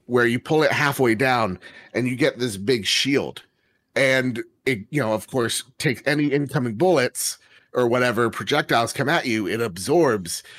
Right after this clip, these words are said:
And then when you pull it all the way down, it shoots out the shield and all the, the, the projectiles that you've held at whoever or whatever's in front of you.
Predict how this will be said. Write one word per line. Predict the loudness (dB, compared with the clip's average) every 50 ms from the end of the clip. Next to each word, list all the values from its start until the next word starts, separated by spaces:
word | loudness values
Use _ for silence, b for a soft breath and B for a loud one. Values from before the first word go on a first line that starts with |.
| B B B
And | -2 0 2
then | 2 2 4
when | 4 2
you | 0
pull | 0 0 0 0 0 0
it | -2 _ _ _ _ 2
all | 4 4 6
the | 6 6
way | 4 4 2
down, | 2 0 0 0 0 -2 -4
it | -6 -4 -2
shoots | 0 0 0 0 0 2
out | 2 2 2 0
the | -2
shield | -4 -4 -2 -2 -2 -2 -4
and | -6 -10 _ -2
all | 0 2 4 4 2
the, | 0 0 -2 -2 -2 -4 -6 -8 B B B B B B -6
the, | -2 0 2 2 0 -2 -6 -12 -20 -20 -20 _
the | -10 -4 -2 -2 -2 -4 -6 -12
projectiles | -12 -10 -6 -4 -4 -4 -2 0 0 2 2 0 0
that | -2 -6 -6
you've | -6 -8 -8
held | -4 -4 -2 0 0 0 0 -2 B B B B B B -2
at | -2 -2 -2 -6
whoever | -6 -6 -6 -6 _ -2 -2 0 4 4
or | 4 4 4 2
whatever's | 2 0 0 0 0 0 -2 -2 -2 -4 -4
in | -6
front | -6 -6 -6 -4 -4
of | -6 -8 -10
you. | -12 -14 -14